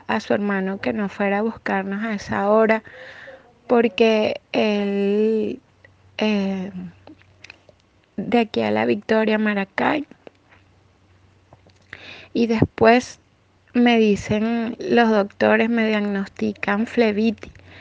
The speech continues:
Esa es una infección en las venas y te da fiebre por, por tantas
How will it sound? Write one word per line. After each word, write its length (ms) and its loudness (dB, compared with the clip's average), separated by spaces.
Esa 280 -2
es 100 0
una 260 0
infección 920 -2
en 220 0
las 200 -2
venas 480 0
y 140 4
te 160 2
da 220 2
fiebre 500 6
por, 300 0
por 380 0
tantas 920 -2